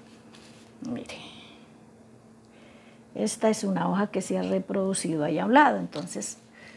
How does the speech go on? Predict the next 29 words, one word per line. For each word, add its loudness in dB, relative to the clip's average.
esta -2
sí -2
con 0
menos -2
riesgo 6
la -6
coloco -6
aquí. -12
Tiene -2
un 0
hijo -4
ya -6
en 0
un 2
ladito. -4
Esta 0
es -2
una 4
por 6
hojita -2
que -6
ha -2
reproducido -2
ahí, -10
que -4
se 0
ha 2
reproducido -4
ahí. -16